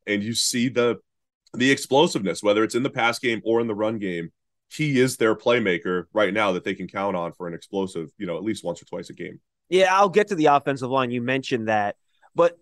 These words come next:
Speaker 2: Steve, are we seeing a trend in the league generally of a shift a little bit more towards the run game with all these two high safety defenses and, you know, teams basically threatening you, "Look, run the ball. We're not gonna let you get big plays down the field." Are we seeing a, a shift here? And is that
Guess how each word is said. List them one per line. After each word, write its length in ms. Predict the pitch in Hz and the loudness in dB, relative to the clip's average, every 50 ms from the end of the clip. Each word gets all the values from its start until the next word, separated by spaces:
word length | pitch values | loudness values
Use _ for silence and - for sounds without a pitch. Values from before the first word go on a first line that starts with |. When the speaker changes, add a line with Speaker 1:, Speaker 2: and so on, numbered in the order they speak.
| _ _ _ | _ _ _
Speaker 2:
Steve, 320 | - - - 226 220 208 | -12 -4 0 2 6 8
are 120 | 214 247 | 8 8
we 120 | 302 294 240 | 6 4 0
seeing 260 | - 277 262 262 254 | -4 -4 -4 -2 -2
a 60 | 233 | -2
trend 340 | - - 220 220 220 233 233 | -2 2 4 4 4 4 2
in 80 | 226 226 | 0 0
the 60 | 214 | 0
league 300 | 202 196 208 214 202 175 | -2 -2 -4 -4 -6 -6
generally 720 | 139 131 143 156 151 175 185 190 196 202 202 202 208 208 - _ _ | -6 0 2 2 2 4 2 2 2 4 2 2 0 -2 -10 _ _
of 380 | - 143 147 147 143 135 117 - - _ - 85 - - | 4 6 6 6 4 2 -4 -12 -20 _ -18 -18 -14 -12
a 120 | - 127 | -10 -10
shift 440 | - - - - 185 185 180 - - | -8 -6 -2 0 0 0 0 0 -2
a 60 | 147 | -2
little 260 | 135 120 143 160 180 | -2 0 0 0 0
bit 120 | 165 196 175 | 0 0 0
more 200 | 175 170 180 175 | 0 -2 -2 -2
towards 280 | - 185 185 180 170 | 0 0 0 0 0
the 80 | 156 156 | -2 2
run 200 | 156 160 165 165 | 2 2 2 2
game 240 | 160 160 160 151 143 | 2 2 2 2 0
with 120 | 131 120 | 0 0
all 200 | 127 131 147 151 | 2 2 2 2
these 300 | 139 151 143 139 131 - | 2 0 -2 -2 -4 -8
two 220 | - - - 175 | -12 -10 -8 -2
high 300 | 139 156 151 151 147 143 | 2 4 4 4 4 2
safety 460 | 127 - - - 156 147 - - 143 131 | -2 -6 -4 -4 -2 -2 -2 -4 -6 -4
defenses 680 | 139 135 139 - 147 143 135 127 - 143 139 131 113 | -4 -4 -4 0 0 0 0 0 -2 -2 -2 0 0
and, 220 | 123 117 110 107 101 _ _ _ _ _ - | -2 -2 -4 -4 -10 _ _ _ _ _ -2
you 80 | 143 | 2
know, 160 | 147 139 131 | 2 2 2
teams 480 | 127 - - 160 156 147 143 143 - - _ - | 2 0 -2 0 0 0 -2 -4 -8 -16 _ 2
basically 480 | 151 170 180 175 185 143 147 139 123 - _ _ _ | 2 2 4 2 0 0 0 0 0 -4 _ _ _
threatening 460 | 147 127 160 165 160 180 160 143 135 | -2 0 0 0 2 0 -4 -2 -2
you, 240 | 135 135 131 131 147 | -2 -2 0 0 0
"Look, 100 | 156 117 | -2 -2
run 220 | 113 120 156 202 214 | 0 0 0 0 0
the 60 | 147 | 0
ball. 260 | 117 135 160 143 113 | 2 4 4 4 4
We're 120 | 110 120 | 2 0
not 140 | 131 147 165 | 0 -2 -2
gonna 120 | - 156 139 | -2 -2 -2
let 180 | 143 143 - | -2 -2 -2
you 80 | 143 127 | -2 -4
get 160 | 143 131 110 | -4 -2 -2
big 160 | 139 135 - | -4 -8 -6
plays 240 | _ 139 139 139 123 | _ -4 -4 -4 0
down 220 | 120 135 127 117 | 0 0 0 0
the 80 | 110 104 | -2 -8
field." 360 | - - 165 156 135 117 - - _ - _ - - - _ | -4 0 2 2 2 2 0 -6 _ -20 _ -20 -20 -14 _
Are 140 | - 156 185 | 2 4 4
we 140 | 208 247 226 | 6 4 2
seeing 560 | - - - 190 202 208 220 226 220 214 156 143 | 0 -2 -4 -2 0 0 0 0 -2 -4 -4 -2
a, 200 | 156 160 143 110 | 0 0 2 2
a 80 | 147 | -2
shift 440 | 131 - - - 185 180 180 _ - | -2 -4 -2 0 0 0 0 _ -10
here? 280 | - 208 202 208 220 214 | -8 -2 2 2 4 4
And 120 | 165 143 | 4 2
is 120 | 143 135 117 | 2 2 2
that 220 | 160 175 196 - | 2 2 2 0